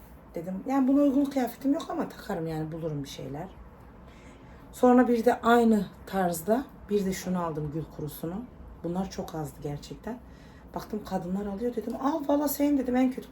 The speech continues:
bahçede takarsın yani. Pazara gidince falan. Şunu çok beğendim.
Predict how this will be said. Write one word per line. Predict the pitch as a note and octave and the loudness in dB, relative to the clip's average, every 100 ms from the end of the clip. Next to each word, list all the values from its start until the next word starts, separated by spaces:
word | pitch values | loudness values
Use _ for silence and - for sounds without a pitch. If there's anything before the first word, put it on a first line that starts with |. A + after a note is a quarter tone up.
| - | -16
bahçede | - C4 C4 | -8 -4 -2
takarsın | A3+ F#3+ E3+ - E3+ | -2 -2 -4 -4 -6
yani. | E3 D#3 D#3 D#3 - - - - | -4 -4 -6 -8 -14 -20 -12 -2
Pazara | G3 F3+ F3 | 0 0 0
gidince | D#3+ D#3+ D3 | -2 -2 -4
falan. | D3 - D3 D3 D3+ - - - - - - - - - - - - - - - - - | -6 -8 -8 -8 -10 -16 -20 -20 -20 -20 -18 -16 -18 -18 -20 -20 -20 -18 -18 -18 -20 -14
Şunu | - C#4+ D4+ | 2 6 6
çok | - - G#3 G#3+ | 6 6 6 8
beğendim. | C4+ C#4+ D4 D4 C#4+ C#4+ | 8 8 8 6 6 2